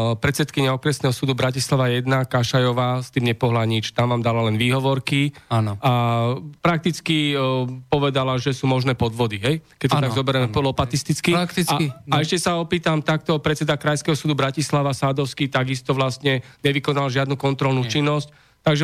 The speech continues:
Speaker 1: vlastne, e, neporiadok, slušne povedané, respektíve podvod zostal legalizovaný.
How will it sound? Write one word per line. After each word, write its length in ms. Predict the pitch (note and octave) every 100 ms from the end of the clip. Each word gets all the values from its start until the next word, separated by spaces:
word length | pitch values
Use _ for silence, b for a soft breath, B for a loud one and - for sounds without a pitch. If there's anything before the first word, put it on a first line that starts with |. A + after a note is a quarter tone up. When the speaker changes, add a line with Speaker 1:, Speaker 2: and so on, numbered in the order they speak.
| D#3
Speaker 1:
vlastne, 400 | E3 - F3 D#3 B B B -
e, 80 | C#3 C#3 C#3+ C#3
neporiadok, 640 | D3 E3 E3+ E3 D3+ D3 D3
slušne 320 | D3 C3 D#3
povedané, 720 | C3 B2 C3 C3 C3 C#3 D#3 D#3+ b b
respektíve 560 | - C3 - D3+ D3+ C#3+
podvod 640 | - C3 C3 C3+ C#3+ C#3+
zostal 320 | C3 B2+ C3 B2
legalizovaný. 720 | B2+ B2+ A#2+ A2+ A2+ A2